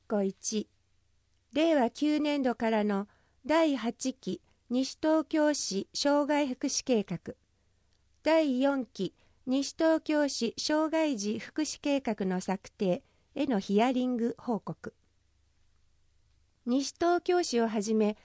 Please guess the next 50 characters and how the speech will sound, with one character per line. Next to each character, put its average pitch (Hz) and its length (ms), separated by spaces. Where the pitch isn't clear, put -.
全 349 240
国 277 280
の 233 100
地 254 200
方 285 200
自 208 200
治 - 140
体、 190 320
都 269 140
道 277 200
府 - 200
県、 196 240
市 - 160
区 269 120
町 262 220
村 190 340
で 208 160
は、 185 180
障 285 340
害 302 240
者 214 280
福 - 220
祉 - 160
政 311 260
策 240 300
の 208 160
検 277 260
証 262 280
や 247 160
見 233 140
直 247 240
し 254 200
を 240 100
行 254 140
う 240 240
目 233 240
的 220 320
に、 208 240
十 269 220
年 330 280
ご 320 100
と 269 160
に 220 260
障 311 340
害 330 180
者 220 160
基 226 200
本 294 240
計 262 240
画、 170 320